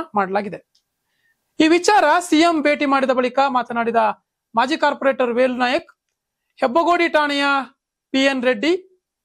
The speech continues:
ಸಾಕ್ಷಿ ನಾಶಕ್ಕೆ ಮುಂದಾಗಿದ್ದಾರೆ" ಅಂತ ಗಂಭೀರವಾದಂತಹ ಆರೋಪವನ್ನ ಮಾಡಿದ್ದಾರೆ. ಮುನಿರತ್ನ ನಾಯ್ಡುಗೆ ಪಿ ಎನ್ ರೆಡ್ಡಿ ವಿರೋಧಿಗಳ ಫೋನ್ ಟ್ಯಾಪ್ ನಿಂದ ಹಿಡಿದು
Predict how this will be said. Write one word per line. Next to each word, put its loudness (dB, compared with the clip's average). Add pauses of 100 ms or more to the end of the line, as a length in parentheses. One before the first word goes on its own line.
ಸಾಕ್ಷಿ 0
ನಾಶಕ್ಕೆ -2
ಮುಂದಾಗಿದ್ದಾರೆ" -2 (140)
ಅಂತ -4
ಗಂಭೀರವಾದಂತಹ -2 (420)
ಆರೋಪವನ್ನ 2
ಮಾಡಿದ್ದಾರೆ. -6 (140)
ಮುನಿರತ್ನ 2
ನಾಯ್ಡುಗೆ 0
ಪಿ -2
ಎನ್ 0
ರೆಡ್ಡಿ 0 (540)
ವಿರೋಧಿಗಳ 2
ಫೋನ್ 0
ಟ್ಯಾಪ್ 0
ನಿಂದ -2
ಹಿಡಿದು 0